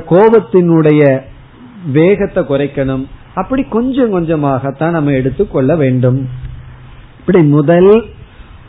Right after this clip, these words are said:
டெஸ்ட் என்ன அப்படின்னா, நம்மளுடைய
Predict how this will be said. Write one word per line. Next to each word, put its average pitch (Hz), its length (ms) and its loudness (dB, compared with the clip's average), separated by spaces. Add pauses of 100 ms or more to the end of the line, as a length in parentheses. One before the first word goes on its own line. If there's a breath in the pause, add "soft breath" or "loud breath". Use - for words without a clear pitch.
(360)
டெஸ்ட் 147 360 -4
என்ன 147 280 0
அப்படின்னா, 135 440 -4 (480)
நம்மளுடைய 139 640 2